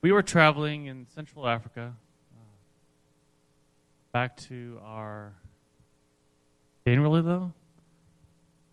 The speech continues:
Hello, one, two, three. Yeah.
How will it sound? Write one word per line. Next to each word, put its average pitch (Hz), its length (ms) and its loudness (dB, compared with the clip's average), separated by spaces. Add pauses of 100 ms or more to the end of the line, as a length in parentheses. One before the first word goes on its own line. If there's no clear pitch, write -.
(720)
Hello, 107 280 -6
one, 110 360 -6 (140)
two, 107 260 -18
three. - 1500 -20
Yeah. 151 280 -2